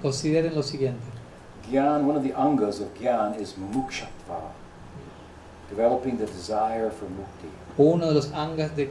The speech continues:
Speaker 1: jnana es mumukshutva, que significa desarrollar un deseo por mukti.
Speaker 2: That desire has to be stronger than every material desire.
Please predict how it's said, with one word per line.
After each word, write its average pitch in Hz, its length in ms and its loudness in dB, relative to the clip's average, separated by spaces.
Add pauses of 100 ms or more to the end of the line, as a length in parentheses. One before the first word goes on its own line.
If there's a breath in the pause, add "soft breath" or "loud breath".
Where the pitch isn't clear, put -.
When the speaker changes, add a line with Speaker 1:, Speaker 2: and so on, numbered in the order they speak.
Speaker 1:
jnana 160 340 0
es 135 160 -8
mumukshutva, 139 1000 2
que 117 80 -8
significa 123 480 -2
desarrollar 131 720 2
un 160 180 2
deseo 147 480 2
por 147 160 -2
mukti. 123 540 -4 (640 loud breath)
Speaker 2:
That 135 400 6
desire 117 600 4 (920)
has 127 240 4
to 120 100 0
be 117 120 -2
stronger 127 800 2 (640)
than 117 260 0
every 127 440 2
material 104 680 -4
desire. 92 460 -2